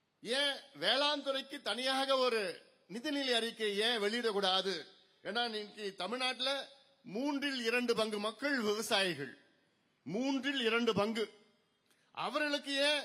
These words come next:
ஒரு பட்ஜெட்டை வெளியிடக்கூடாது என்று ஐயா அவர்கள் முதல் முதலாக நிழல் வேளாண் அறிக்கையை பதினெட்டு ஆண்டுகளுக்கு முன்பு வெளியிட்டார். இப்ப இன்னைக்கு கடந்த பத்து நாட்களுக்கு முன்பு நாம் வெளியிட்டது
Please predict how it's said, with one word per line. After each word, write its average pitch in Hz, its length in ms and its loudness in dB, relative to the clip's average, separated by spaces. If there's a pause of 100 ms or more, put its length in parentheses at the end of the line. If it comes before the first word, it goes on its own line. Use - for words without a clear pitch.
(320)
ஒரு 247 180 -2
பட்ஜெட்டை 226 440 -2
வெளியிடக்கூடாது 214 520 2
என்று 208 260 0
ஐயா 233 280 2
அவர்கள் 233 260 0
முதல் 208 260 -4
முதலாக 208 680 2 (380)
நிழல் 254 580 2
வேளாண் 262 460 4
அறிக்கையை 220 720 0 (1300)
பதினெட்டு 262 500 -2
ஆண்டுகளுக்கு 262 480 0
முன்பு 247 380 0
வெளியிட்டார். 175 420 -4 (1800)
இப்ப 254 280 -2
இன்னைக்கு 269 680 -6
கடந்த 247 260 -2
பத்து 226 300 -4
நாட்களுக்கு 254 460 0
முன்பு 247 280 0
நாம் 220 220 4
வெளியிட்டது 247 580 0